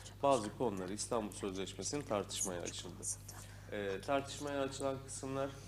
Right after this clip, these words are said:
e, aslında, e, çok kadına yönelik kısımlarda değildi. E, işte cinsiyet eşitliği vesaire, e, gibi,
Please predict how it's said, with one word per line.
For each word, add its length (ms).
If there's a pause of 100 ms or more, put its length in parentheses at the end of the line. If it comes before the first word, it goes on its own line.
e, 340
aslında, 600 (500)
e, 60 (760)
çok 300
kadına 360
yönelik 580 (220)
kısımlarda 680
değildi. 440 (600)
E, 340 (320)
işte 300 (140)
cinsiyet 560
eşitliği 600
vesaire, 580 (320)
e, 60 (580)
gibi, 280